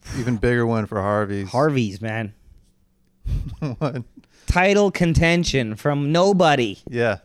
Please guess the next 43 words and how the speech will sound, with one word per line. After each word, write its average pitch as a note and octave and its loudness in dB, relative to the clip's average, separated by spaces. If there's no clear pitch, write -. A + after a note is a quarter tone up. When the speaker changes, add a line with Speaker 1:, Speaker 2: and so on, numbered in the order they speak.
Speaker 1:
I A#2 -6
don't C#3 -4
know. E3+ -2
That, A#2 -2
that D3 0
wraps D3 -2
up F#3+ -4
the C#3 -8
fast D3 -4
food - -6
category, G2+ -2
though, F#2+ -4
right? A#2 -2
We C3 -4
didn't, B2+ -6
we A#2 -6
haven't A#2 -4
left A#2+ -6
anyone A2 -4
out. B2 -6
Burger B2 -2
King's A#2+ -6
not A2+ -4
getting G#2+ -2
in G#2+ -2
on A2 0
Speaker 2:
No, F3+ 6
Speaker 1:
this. C3 2
Speaker 2:
A D3 4
and C#3+ 0
W C#3+ 2
fucked - 0
themselves. D3+ 0
Speaker 1:
A - -2
and A#2+ -2
W A#2+ 0
missed A#2+ -6
their A2 -8
shot. B2 -2
Chick-fil-A A#2 -4
can A#2 -6
get A2 -4
fucked. - -4